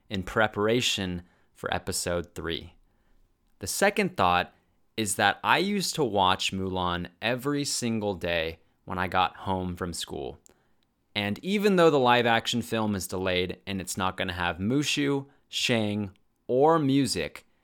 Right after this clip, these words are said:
you can bet that I will be there with money in hand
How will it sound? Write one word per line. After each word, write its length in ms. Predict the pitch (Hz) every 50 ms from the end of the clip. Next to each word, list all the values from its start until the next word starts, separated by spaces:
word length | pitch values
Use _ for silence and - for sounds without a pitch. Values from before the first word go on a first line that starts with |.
| _ _ _ _ _ _
you 120 | - 92
can 180 | - - 87 85
bet 400 | - - 104 110 113 113 - _ _ _ _ _ _
that 120 | - -
I 100 | 78 80
will 220 | 82 82 85 80 - _
be 220 | - 120 127 127 120
there 280 | 110 113 110 113 110
with 220 | 98 92 90 - 95
money 400 | 98 107 113 120 123 123 120 110
in 80 | 104
hand 440 | 87 82 90 87 87 85 85 85 85